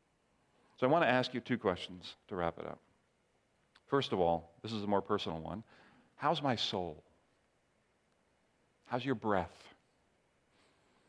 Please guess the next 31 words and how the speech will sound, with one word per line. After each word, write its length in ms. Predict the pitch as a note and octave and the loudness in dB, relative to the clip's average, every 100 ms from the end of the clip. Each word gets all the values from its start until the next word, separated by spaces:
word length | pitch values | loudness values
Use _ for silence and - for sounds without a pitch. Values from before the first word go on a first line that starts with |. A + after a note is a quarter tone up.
| _ _ _ _ _ - | _ _ _ _ _ -6
Are 60 | |
you 100 | A2+ | -2
at 120 | A2+ - | -2 -2
peace 560 | D#3+ G#2 - - - - - _ _ _ _ _ _ _ _ - | -4 -4 -4 -6 -6 -10 -20 _ _ _ _ _ _ _ _ -8
with 140 | G#2 | -2
breathing 360 | A#2 G#2+ A2 G#2+ | 2 4 4 4
in, 400 | A#2+ G2 E2+ D#2+ D#2 _ _ _ _ _ _ _ - | 2 2 -2 -10 -18 _ _ _ _ _ _ _ -6
breathing 320 | G2+ G2 F#2+ | -2 0 0
out 360 | F#2+ E2+ - - - _ _ _ _ _ _ _ | 0 0 -2 -16 -20 _ _ _ _ _ _ _
of 100 | F2+ | -8
your 120 | F#2 | -6
day 420 | F2+ G#2 G2 F#2 F#2 | 2 4 4 0 -4
to 100 | - | -10
day? 360 | F2+ E2 D#2 D#2+ D#2+ _ _ _ _ _ _ _ _ _ _ _ - | -6 -6 -8 -14 -20 _ _ _ _ _ _ _ _ _ _ _ -2
Through 120 | C3 | 2
your 160 | C3 C#3 | 2 2
pain, 420 | C3 A2+ A#2 A#2 - | 2 2 2 -2 -2
through 140 | A#2 | 0
your 120 | A#2+ | 0
struggle, 340 | A#2+ A#2 A2 A2 | 0 0 2 0
through 200 | - A2 | 0 -2
the 100 | G#2+ | -2
joy 320 | A#2 A2+ A#2+ | 2 4 4
and 100 | A2 | 2
through 100 | A2+ | -2
the 80 | A2 | -6
challenges, 520 | - F2+ F2+ F2+ F#2 | -2 -2 -2 -6 -4
are 80 | G2 | -4
you 100 | G2 | -4
at 100 | - | -8
peace? 460 | C#3 F2+ - - | -10 -10 -12 -12